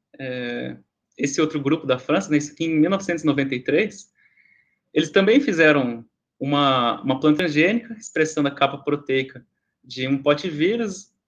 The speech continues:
né, e na última frase, assim, eles, eles abriam a possibilidade, né, de, de, na verdade, o M R N A da capa proteica ser o responsável pela,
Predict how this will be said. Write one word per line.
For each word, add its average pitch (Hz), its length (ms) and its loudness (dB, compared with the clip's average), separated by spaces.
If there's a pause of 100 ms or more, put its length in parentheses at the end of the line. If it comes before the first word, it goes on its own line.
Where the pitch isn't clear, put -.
(140)
né, 180 240 2
e 185 80 6
na 180 100 6
última 214 400 2
frase, 185 380 4
assim, 196 240 -8
eles, 196 240 -8
eles 160 320 -10 (960)
abriam 151 360 2
a 226 60 -4
possibilidade, 156 760 0
né, 160 100 -6
de, 151 180 -8
de, 139 160 -8
na 151 120 0
verdade, 165 1300 -2 (560)
o 139 200 2
M 208 180 4
R 170 240 -2
N 156 180 0
A 208 120 2 (220)
da 151 100 0
capa 156 360 0
proteica 143 580 -4
ser - 300 -4
o 180 40 0
responsável 160 560 0
pela, 170 500 0